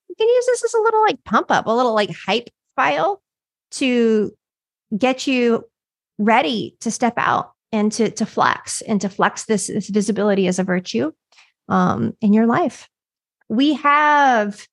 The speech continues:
let's see what we have coming up. Uh, all right, here, let's see. August fourth, we have our new grad workshop. Uh, we're super excited to bring that to you. It is at eleven o'clock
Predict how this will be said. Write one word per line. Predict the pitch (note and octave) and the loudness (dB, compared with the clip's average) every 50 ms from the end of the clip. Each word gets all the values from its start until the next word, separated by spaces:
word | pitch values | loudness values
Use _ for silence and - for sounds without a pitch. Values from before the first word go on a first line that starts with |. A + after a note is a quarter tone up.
| _ _ - | _ _ -14
let's | A#3 - - - | -12 -10 -6 -2
see | D#4 D#4 | 0 2
what | D4 C#4+ | 2 2
we | - D4 C4 | 2 2 2
have | B3+ C4 C4 - | 2 0 0 0
coming | - C#4+ C4 B3+ | 0 2 2 2
up. | A#3+ G3 E3 D3+ - _ - _ _ _ _ _ _ - | 2 2 0 -2 -4 _ -20 _ _ _ _ _ _ -10
Uh, | A3 G#3+ G#3 F#3+ - - - - - - - _ _ - | -8 -6 -4 -4 -4 -4 -4 -6 -8 -10 -12 _ _ -4
all | G4 F#4 G4 | -4 -2 0
right, | - F#3+ F#3 F#3 F3+ | 2 2 2 2 0
here, | F#3 - - A3 G3+ G3+ G3 F#3+ F#3+ G3 G3 G3 G3 G3 G3 | -2 -4 0 2 2 4 4 2 2 2 2 2 2 2 2
let's | A3 C4+ D4+ - - - - - - _ _ - | 2 2 0 0 -4 -8 -16 -16 -16 _ _ -18
see. | - - - - - A3+ A3 G#3+ G#3 G3+ G3+ G#3 A3 C4 F4 G4 F4+ _ _ _ _ _ _ _ _ _ _ _ _ _ _ _ _ _ _ _ _ _ _ _ _ _ _ _ - | -16 -14 -10 -4 -2 0 0 2 2 2 2 2 0 0 0 -2 -4 _ _ _ _ _ _ _ _ _ _ _ _ _ _ _ _ _ _ _ _ _ _ _ _ _ _ _ -2
August | G3+ A3 A3+ C#4+ - - | 0 0 2 0 0 0
fourth, | - G4+ A#4 G#4+ - - - _ _ _ _ - | 2 2 0 0 -2 -8 -20 _ _ _ _ 0
we | A#3+ A#3+ B3+ | 0 2 2
have | G#3+ A#3 B3 B3+ B3 B3 | 2 2 2 2 0 0
our | - C4 C4 C4+ C4+ C4+ - - | 0 0 0 0 -2 -4 -6 -6
new | G#3 G3+ A3+ A#3+ B3 | -4 -2 -2 -2 -2
grad | A#3 C4 B3 A#3+ A#3+ A#3 | 0 0 2 2 2 0
workshop. | G#3 G3+ A3+ C#4 - - - - F4 E4+ F#4 G4+ - - - _ _ _ _ _ _ _ _ _ _ _ - | 0 -2 -2 -4 -4 -6 -4 0 0 2 2 0 -2 -8 -20 _ _ _ _ _ _ _ _ _ _ _ -14
Uh, | G#3 G3 G3 F#3+ F3 F#3 | -12 -8 -6 -6 -4 -4
we're | G3 F#3+ | -2 -4
super | F#3+ - - B3+ A#3 - B3 | -2 0 0 0 0 2 0
excited | A3+ A3+ - - A3+ A3 A3+ G#3+ | -2 0 0 0 0 2 2 0
to | A3+ | 0
bring | A3 B3+ B3+ C4 C4+ | 0 0 0 0 0
that | C4+ C4+ C4 | -2 -2 -4
to | - - D4+ | -6 -6 -4
you. | C#4 C#4 C#4+ C#4+ C#4+ C#4 - | -4 -2 -2 -2 -2 -2 -2
It | - A#3 A#3 | -2 0 0
is | A3+ G#3 A3+ | 0 0 0
at | G#3+ A3 A3+ - | 0 0 0 0
eleven | B3 A#3+ A#3+ A#3+ B3 C4 B3 D4 C#4+ | -2 -2 2 2 2 4 2 2 -2
o'clock | C#4+ C#4 - - D4 C4+ C4+ D4+ F4+ - - | -2 -6 -2 0 4 4 4 4 2 0 -6